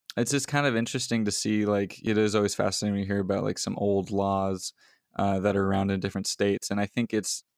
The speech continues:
wanted to call it out because, one, it is slightly funny. There's film for this or anything like that. It's just some out-of-home and the sun. But, um, it's cool to see, like, here's a brand that had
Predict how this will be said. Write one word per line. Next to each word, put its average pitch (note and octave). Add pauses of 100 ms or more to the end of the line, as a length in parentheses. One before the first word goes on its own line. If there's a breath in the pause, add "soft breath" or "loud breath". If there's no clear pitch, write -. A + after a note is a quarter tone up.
(120)
wanted A#2
to G#2+
call G#2+
it G#2
out G#2
because, G2
one, A2+
it G#2
is G2+
slightly G2+
funny. G2
There's G2+
film G2+
for G#2
this G2
or G#2
anything G2
like G2
that. G2
It's G2+
just -
some G2
out-of-home G2
and F#2+
the F2+
sun. - (640 loud breath)
But, G2+
um, F#2+ (1000)
it's A2+
cool B2
to A2
see, A2
like, G#2 (320 loud breath)
here's A#2+
a A2+
brand A2
that F#2+
had F#2+